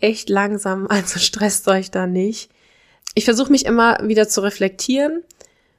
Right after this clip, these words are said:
mir gleichzeitig aber auch keine Schuld zu geben, obwohl das ist es ja genau, ne, das, was man auch erlernt hat, äh, Schuld für etwas zu geben, <laughs> genau, oder Schuld zu bekommen.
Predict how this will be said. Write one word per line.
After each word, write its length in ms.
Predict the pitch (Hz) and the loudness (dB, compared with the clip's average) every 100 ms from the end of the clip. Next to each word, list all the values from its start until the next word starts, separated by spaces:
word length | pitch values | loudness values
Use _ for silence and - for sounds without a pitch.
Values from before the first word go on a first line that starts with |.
| _ _ | _ _
mir 200 | 214 208 | 2 2
gleichzeitig 500 | 165 190 247 233 214 | 4 2 4 2 4
aber 140 | 202 190 | 4 4
auch 100 | - | 2
keine 260 | - 190 | 2 2
Schuld 340 | 190 - 220 220 | 4 4 4 4
zu 160 | 240 | 0
geben, 500 | 214 226 240 262 311 339 _ - | 0 2 2 2 -4 -8 _ -2
obwohl 560 | 196 185 190 208 202 - _ _ - | -2 4 6 6 4 -4 _ _ -2
das 240 | 190 190 | 0 0
ist 160 | - 214 | -4 -4
es 160 | 196 | -2
ja 140 | 175 170 | 0 0
genau, 420 | 170 156 165 185 | 0 -2 -4 -2
ne, 280 | 180 185 175 - - | -2 -2 -4 -8 -4
das, 200 | 185 185 | -4 -4
was 180 | 180 175 | -6 -6
man 120 | 175 | -6
auch 140 | 180 | -6
erlernt 480 | 160 165 170 208 - | -6 -4 -2 -2 -4
hat, 220 | 220 214 _ _ _ _ _ - | -6 -6 _ _ _ _ _ -8
äh, 280 | 190 185 208 | -6 -4 -2
Schuld 380 | - 220 247 | 4 4 4
für 180 | - - | -2 -4
etwas 360 | 226 - 240 - | -4 -4 -8 -4
zu 120 | 233 | -2
geben, 560 | 233 247 254 262 285 - | 4 4 6 4 2 2
<laughs> 40 | |
genau, 320 | 220 208 202 | 2 2 0
oder 160 | 185 180 | 0 -2
Schuld 360 | - 220 220 | 0 0 0
zu 160 | - 170 | -4 -4
bekommen. 680 | 175 - 208 220 254 302 | -4 -4 -4 -2 -2 -4